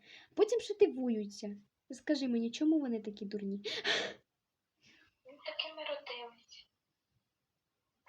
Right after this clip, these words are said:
Speaker 1: Не знаю. <clears throat> Як так можна?
Speaker 2: А це що?
Speaker 1: Та це позор.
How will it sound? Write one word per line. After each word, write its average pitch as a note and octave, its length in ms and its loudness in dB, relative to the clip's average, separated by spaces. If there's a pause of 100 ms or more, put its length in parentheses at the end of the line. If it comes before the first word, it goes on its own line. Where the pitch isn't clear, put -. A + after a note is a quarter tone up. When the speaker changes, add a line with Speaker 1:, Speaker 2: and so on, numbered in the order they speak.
(520)
Speaker 1:
Не D#4 240 8
знаю. A#3+ 380 0 (200)
<clears throat> G4+ 220 12
Як F4+ 200 6
так - 180 -6
можна? A#3 360 -4 (1120)
Speaker 2:
А - 40 -18
це F#4 120 -8
що? - 160 0 (840)
Speaker 1:
Та D#4+ 100 4
це A#4 140 2
позор. D#4+ 440 2